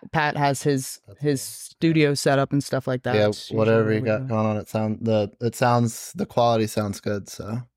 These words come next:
Speaker 1: He's, he's great.
Speaker 2: that's always, um, a bonus to have that starting out, have the professional quality back on.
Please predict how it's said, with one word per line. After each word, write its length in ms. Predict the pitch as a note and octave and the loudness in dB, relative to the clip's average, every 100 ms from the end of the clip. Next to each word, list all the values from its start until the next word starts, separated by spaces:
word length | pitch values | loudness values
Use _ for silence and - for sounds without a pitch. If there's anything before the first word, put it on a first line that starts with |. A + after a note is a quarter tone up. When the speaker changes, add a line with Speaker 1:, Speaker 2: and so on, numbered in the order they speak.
| _ | _
Speaker 1:
He's, 180 | C#3+ C3+ - | -6 -6 -4
he's 160 | C#3+ | -4
great. 340 | C3 C3 B2+ A#2+ | -2 -2 -2 0
Speaker 2:
that's 300 | G2+ G2 - | 0 0 0
always, 640 | G2 G2 G2 F#2 - - - | 2 2 0 -2 -8 -12 -8
um, 400 | G#2 G2 G2 - - | -6 -4 -6 -8 -4
a 100 | G#2+ | -2
bonus 460 | G#2 G#2+ G#2 G2+ | 2 2 2 0
to 120 | - A2 | 0 2
have 220 | G#2+ G2 | 2 2
that 280 | G#2+ G2+ - | 0 0 -2
starting 340 | - G#2+ G#2 | 0 2 4
out, 200 | G#2 G2+ | 2 2
have 180 | A2+ F#2+ | 2 0
the 160 | G2+ - _ | -2 -6 _
professional 580 | - G#2+ A2+ G#2+ - G2+ | -2 0 2 2 0 -2
quality 540 | - A2 G#2+ A2 A2+ - - - - _ _ _ _ _ _ - | 2 4 4 2 0 -6 -20 -12 -12 _ _ _ _ _ _ -10
back 300 | G2+ D#2+ - | -10 -8 -8
on. 360 | - - C#3+ | -8 -8 -10